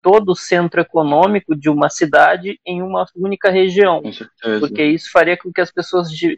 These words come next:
Speaker 1: teriam que se deslocar dos bairros até este centro, e nesse deslocamento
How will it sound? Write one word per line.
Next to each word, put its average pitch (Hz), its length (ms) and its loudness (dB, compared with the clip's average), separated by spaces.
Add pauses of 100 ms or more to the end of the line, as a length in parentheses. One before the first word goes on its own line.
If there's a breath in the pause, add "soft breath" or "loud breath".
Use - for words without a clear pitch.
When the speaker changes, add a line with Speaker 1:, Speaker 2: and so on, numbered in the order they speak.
Speaker 1:
teriam 180 380 2
que - 80 -14
se - 160 -8
deslocar 160 640 4
dos 165 220 -6
bairros 226 760 0 (440)
até 185 400 0
este 233 240 -6
centro, 165 500 -6
e 151 60 -4
nesse 202 360 -2
deslocamento 190 960 0